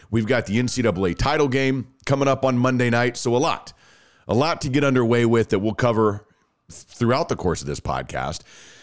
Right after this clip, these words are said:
But we start you off with that number and the name, Robert Greening, the attorneys at Greening Law. If you've been hurt in a car accident,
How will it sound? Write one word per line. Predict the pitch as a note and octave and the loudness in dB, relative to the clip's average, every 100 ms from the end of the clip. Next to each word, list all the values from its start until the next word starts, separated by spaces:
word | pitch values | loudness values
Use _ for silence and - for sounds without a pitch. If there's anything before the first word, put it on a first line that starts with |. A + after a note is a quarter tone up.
| - | -4
But | C3 | 0
we | C#3+ | 2
start | B2+ G#3+ A#3 F#3 | 2 0 0 0
you | E3+ | 0
off | D#3 E3 - - | 0 -2 -4 -4
with | C#3 C3+ | -2 0
that | C3+ C3+ | 0 0
number | A2+ A2 G2+ G2 - _ _ _ _ _ - | 0 0 0 -2 -6 _ _ _ _ _ -6
and | F#2+ G2 | -4 -2
the | |
name, | F2+ A#1+ A1+ - _ _ _ | -4 -8 -14 -20 _ _ _
Robert | - F#2 G2+ G#2+ F2+ | -4 -2 0 -2 -2
Greening, | F2 D2+ B1+ G#1+ - _ _ _ _ _ _ _ _ | -6 -8 -12 -18 -20 _ _ _ _ _ _ _ _
the | F#2 A2+ | -2 -2
attorneys | - - D3+ D3+ D3+ C3+ - | 0 0 2 2 0 -2 -4
at | B2+ A2+ | -6 -4
Greening | G2 A2+ A2+ A2 | -2 0 0 0
Law. | F#2 D2+ C2+ | 0 -2 -4
If | - G2+ | -6 -6
you've | G#2 G#2+ G3 A3+ | -6 0 2 2
been | G#3 G3+ | 2 2
hurt | D3+ E3 D#3+ | 2 0 -2
in | |
a | D3 | -4
car | B2+ G2 E2 | 0 0 0
accident, | C#2+ - A#1 G1+ - | -4 -8 -18 -20 -20